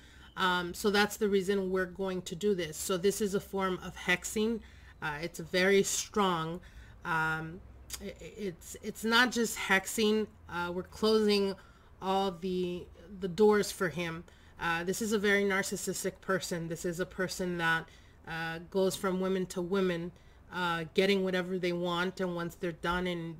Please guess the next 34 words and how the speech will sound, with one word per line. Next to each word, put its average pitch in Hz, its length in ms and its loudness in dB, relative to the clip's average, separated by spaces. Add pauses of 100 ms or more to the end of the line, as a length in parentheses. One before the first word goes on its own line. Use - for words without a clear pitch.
they've 165 200 -4
used 175 340 2
them 185 180 2
enough, 170 520 -2 (100)
um, 165 500 -4 (540)
then 180 240 -2
they 180 100 0
move 175 240 -2
on 175 180 -2
to 190 120 -6
the 175 100 -4
next. 170 460 -6 (340)
So 208 120 4
we're 202 160 4
cutting 233 420 0
the 208 80 2
links 190 480 2
for 180 480 -2 (100)
any 202 240 2
opportunities 185 680 0
he 190 120 -4
may 175 180 -2
have, 170 580 2
as 185 260 -6
well 180 340 -2
as 175 240 -6 (120)
hexing 190 400 -2
his 170 240 -6
luck, 185 320 0 (680)
um, 180 520 0 (120)
as 190 240 -4
well 196 400 2
as, 180 440 0 (280)
uh, - 60 -16